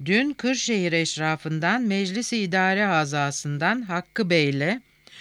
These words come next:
Aşık Paşa-i Veli'nin türbesini ziyaret ettim. Türk mimari tarzını gösteren türbenin kapısı çok süslüdür.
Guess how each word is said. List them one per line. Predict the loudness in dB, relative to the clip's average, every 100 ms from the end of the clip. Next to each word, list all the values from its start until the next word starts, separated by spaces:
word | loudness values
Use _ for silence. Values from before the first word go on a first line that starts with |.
| -20 -16 -4
Aşık | 0 2 0 -4 -4
Paşa-i | -4 -2 0 0 0 0
Veli'nin | 0 0 0 -2 -2
türbesini | -2 -2 -2 -4 -4 -4 -4
ziyaret | -4 -2 -2 -4 -4
ettim. | -8 -6 -8 -8 _ _ _ _ -20 -20 -14
Türk | -4 -4 -2
mimari | -2 0 2 2 0 -2
tarzını | -2 0 0 -2 -2
gösteren | 0 -2 -2 -2 0 -2
türbenin | -2 -4 -2 -2 0 -2
kapısı | -4 -4 -6 -4
çok | -2 -4 -4
süslüdür. | -8 -8 -10 -4 -4